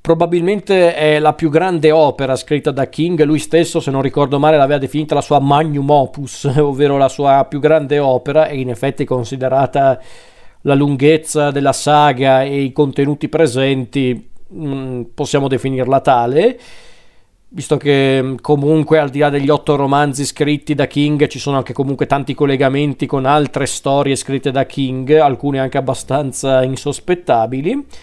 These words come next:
Una serie che è nata da, dalla grande passione che King ha verso determinati racconti.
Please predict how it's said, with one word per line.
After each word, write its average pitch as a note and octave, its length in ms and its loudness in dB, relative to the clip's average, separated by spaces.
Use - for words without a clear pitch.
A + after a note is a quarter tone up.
Una E3+ 220 0
serie A#3 380 4
che F3 180 2
è E3 40 4
nata E3+ 720 2
da, C3+ 800 2
dalla C3+ 180 0
grande D#3 280 2
passione D#3 360 -2
che D3 160 -2
King D#3 380 -2
ha C#3+ 140 6
verso C#3+ 600 -2
determinati C#3+ 640 -2
racconti. D3 960 0